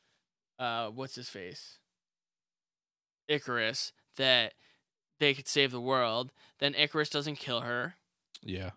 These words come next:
Speaker 1: And then Icarus doesn't have to go defend the rest of them from the Deviants, and then they don't find out that she died, and li-,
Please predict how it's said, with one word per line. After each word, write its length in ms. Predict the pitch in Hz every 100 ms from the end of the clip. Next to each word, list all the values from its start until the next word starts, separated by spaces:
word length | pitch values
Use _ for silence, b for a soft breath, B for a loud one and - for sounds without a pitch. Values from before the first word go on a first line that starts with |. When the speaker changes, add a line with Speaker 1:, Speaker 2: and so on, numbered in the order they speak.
| _
Speaker 1:
And 160 | 147 143
then 380 | 143 131 123 127 _ -
Icarus 560 | 156 147 147 139 139 -
doesn't 280 | - 139 131
have 200 | 135 127
to 80 | 131
go 260 | 131 127 127
defend 400 | 123 - 127 127
the 40 |
rest 200 | 127 -
of 60 | 120
them 140 | 120
from 140 | 123 117
the 60 |
Deviants, 680 | 123 135 131 123 107 127 -
and 140 | 127
then 160 | 127 123
they 140 | 127
don't 200 | 131 127
find 200 | 131 123
out 140 | 117 -
that 120 | -
she 200 | - 127
died, 380 | 113 101 104 113
and 180 | 107
li-, 140 | 107